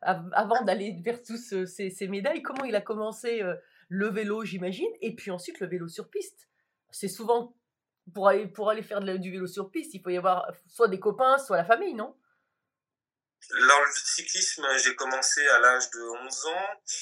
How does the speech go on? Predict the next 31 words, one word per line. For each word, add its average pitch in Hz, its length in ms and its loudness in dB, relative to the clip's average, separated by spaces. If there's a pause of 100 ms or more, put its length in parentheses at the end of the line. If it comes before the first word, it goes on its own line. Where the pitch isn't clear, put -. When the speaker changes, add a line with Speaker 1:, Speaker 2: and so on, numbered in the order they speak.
(220)
Speaker 2:
Euh, 117 880 -6
je, 113 540 -8
mes 117 120 -10
parents 123 300 0
vivent - 140 -8
toujours - 260 -8
en - 60 -12
province, 151 560 2
dans 110 180 -4
un 107 100 -2
petit - 200 -2
village, 156 520 8
et - 140 -10
puis, 117 380 -2
euh, 101 40 2 (200)
moi, 117 120 -6
j'avais 107 200 -2
demandé 110 240 -6
un 110 180 2
vélo 117 180 -8
de - 240 -16
course, - 480 -6
comme, 107 140 -4 (720)
ou 123 80 -10
les - 80 -6
Speaker 1:
Mhm. 82 40 -10
Speaker 2:
petits - 120 4
garçons 104 320 4
à 110 80 2
l'époque, 117 360 0
euh, 98 100 0